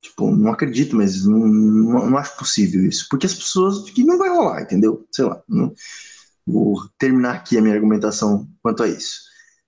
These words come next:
As pessoas precisam ter condições de vida e criar possibilidades de,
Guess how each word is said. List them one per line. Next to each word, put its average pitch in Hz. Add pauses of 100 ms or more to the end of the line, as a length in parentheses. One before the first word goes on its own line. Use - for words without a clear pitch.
(240)
As 120
pessoas -
precisam 185
ter 160
condições 170
de 170
vida 160 (100)
e 143
criar 147
possibilidades 143
de, 135